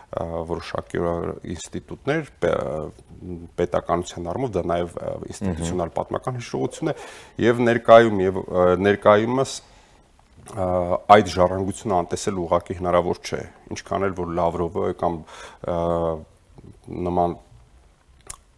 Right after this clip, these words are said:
Speaker 1: մակարդակի գործիչներ փորձեն որոշակիորեն շրջանակ, ա, տեղադրել այստեղ, և, ա,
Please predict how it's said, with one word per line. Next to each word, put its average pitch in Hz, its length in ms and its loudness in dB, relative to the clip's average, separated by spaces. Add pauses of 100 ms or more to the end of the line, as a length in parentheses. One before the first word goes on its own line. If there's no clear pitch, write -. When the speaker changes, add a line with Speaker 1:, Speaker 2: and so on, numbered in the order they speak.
(120)
Speaker 1:
մակարդակի 90 600 2
գործիչներ 90 600 -6
փորձեն 98 600 -6
որոշակիորեն 87 760 -2
շրջանակ, 87 540 -6
ա, - 560 -6 (100)
տեղադրել 82 640 -4
այստեղ, 165 320 -6
և, 151 160 -2 (320)
ա, 98 160 -4